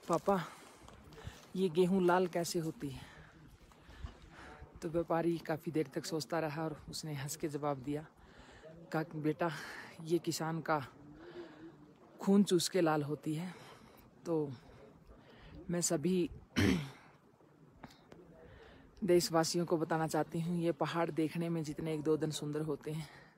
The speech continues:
ये उतने ही difficult भी होते हैं। इतनी आसानी से ऊपर तक तिरंगा नहीं ले जाया जा सकता।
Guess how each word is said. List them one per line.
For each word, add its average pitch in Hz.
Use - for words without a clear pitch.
ये 175
उतने 170
ही 175
difficult 165
भी 165
होते 160
हैं। 165
इतनी 170
आसानी 156
से 156
ऊपर 170
तक 165
तिरंगा 170
नहीं 165
ले 165
जाया 156
जा 151
सकता। 156